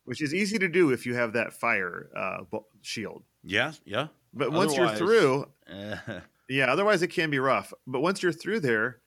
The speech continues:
Speaker 1: well, then you hijack his little bubble.
Speaker 2: Yeah, and this is the part where it's like you're slowly moving across the bottom of, like, a giant space shuttle or rockets or something.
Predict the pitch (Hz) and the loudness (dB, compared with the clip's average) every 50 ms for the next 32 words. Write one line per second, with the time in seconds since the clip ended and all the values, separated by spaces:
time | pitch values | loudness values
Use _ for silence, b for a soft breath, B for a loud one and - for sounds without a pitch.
0 | _ _ - 123 139 180 196 - - - _ _ _ _ 120 110 123 165 202 220 | _ _ -2 2 2 2 2 0 -4 -10 _ _ _ _ -6 -2 0 2 2 2
1 | 196 143 123 123 123 120 123 123 127 120 - - _ _ _ - - - 131 139 | 0 -2 0 0 0 0 0 0 0 -2 -6 -10 _ _ _ -10 -4 0 0 0
2 | 139 127 - 156 151 160 175 - - 170 160 143 156 170 180 175 143 180 220 233 | 0 2 2 2 4 2 0 0 -2 -2 -2 0 0 0 0 2 4 2 4 4
3 | 185 98 - - _ _ _ _ - 113 117 107 104 110 143 165 - 175 147 123 | 2 0 -2 -6 _ _ _ _ -2 0 0 0 0 0 -2 -2 -2 -2 -2 -4
4 | 123 98 110 127 120 98 110 120 117 104 110 - - 135 117 113 110 117 113 - | -4 0 2 2 2 2 0 0 -2 -2 -2 -2 -2 -2 -2 -2 -4 -4 -2 -2
5 | - - 139 135 143 147 143 135 127 120 131 131 120 123 113 113 110 - - 120 | -2 0 0 0 0 0 0 -2 -4 -4 -4 -4 -4 -6 -8 -8 -6 -4 -4 -4
6 | 110 - - 113 92 98 104 107 110 110 104 104 95 - 104 101 92 - 92 90 | -4 -4 -6 -6 -2 2 2 2 2 0 -2 -6 -6 -4 -4 -4 -4 -4 -8 -8
7 | 87 - - 101 104 101 - - _ _ _ _ - - - - 165 151 - - | -6 -4 -2 -2 -2 -4 -6 -10 _ _ _ _ -10 -8 -4 -4 -4 -4 -4 -4
8 | - 156 151 156 135 101 104 123 151 160 - 160 156 - - 147 - - 156 151 | -4 -4 -2 -2 -2 0 0 0 0 0 -2 -6 -10 -10 -12 -14 -12 -12 -12 -14
9 | 151 175 165 | -14 -16 -20